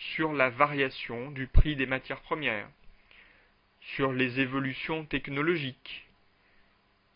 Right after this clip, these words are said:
sur les changements de législation,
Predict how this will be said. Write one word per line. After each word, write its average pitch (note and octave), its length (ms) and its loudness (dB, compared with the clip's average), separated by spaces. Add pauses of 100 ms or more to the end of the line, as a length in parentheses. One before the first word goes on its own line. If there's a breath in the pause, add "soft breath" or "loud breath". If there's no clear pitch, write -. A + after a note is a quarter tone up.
(220)
sur C#3+ 240 0
les B2+ 240 0
changements D3 1000 0
de B2+ 160 -6
législation, C3 760 -4